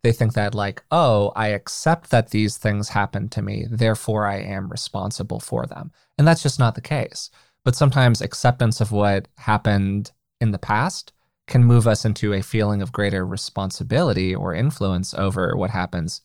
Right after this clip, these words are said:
from now on in the future. And that's kinda, like, the secret to it, you know, accepting the conditions as they are and then taking responsibility for what happens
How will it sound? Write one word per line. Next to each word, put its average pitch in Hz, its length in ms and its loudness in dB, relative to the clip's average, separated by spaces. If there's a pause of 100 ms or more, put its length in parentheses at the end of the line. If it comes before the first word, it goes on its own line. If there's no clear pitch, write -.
(120)
from 95 220 -4
now 90 200 0
on 87 220 -2
in - 100 -8
the 127 60 -10
future. - 420 -10 (420)
And 113 160 4
that's 131 280 2
kinda, 110 340 2
like, 95 480 -2
the 107 140 -2
secret - 480 -4
to - 160 -6 (120)
it, - 80 -10
you 104 100 -4
know, 98 180 0
accepting 113 520 0
the 117 80 0
conditions 101 520 0
as 95 160 -2
they 98 120 -2
are 87 300 -2 (400)
and 107 80 4
then 104 120 4
taking 104 300 0
responsibility 113 880 0
for 101 180 -2
what 101 180 0
happens 95 540 -4